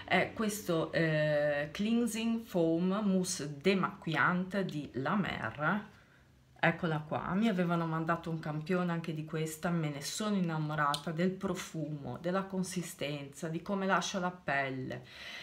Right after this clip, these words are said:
Gli ingredienti di La Mer sono ottimi. Ora, non ci dicono nei particolari e nello specifico l'ingrediente chiave di La Mer, viene definito come il Miracle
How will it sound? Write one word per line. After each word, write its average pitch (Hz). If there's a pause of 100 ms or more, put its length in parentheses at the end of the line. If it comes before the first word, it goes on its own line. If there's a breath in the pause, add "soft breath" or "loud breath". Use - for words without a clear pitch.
(120 loud breath)
Gli 196
ingredienti 214
di 190
La 175
Mer 180
sono 185
ottimi. 160 (1600 loud breath)
Ora, 220
non 339
ci 247
dicono 180
nei 175
particolari 180
e -
nello 165
specifico 196
l'ingrediente 180
chiave 151
di 143
La 147
Mer, 190
viene 170
definito 196
come 175
il 180
Miracle 196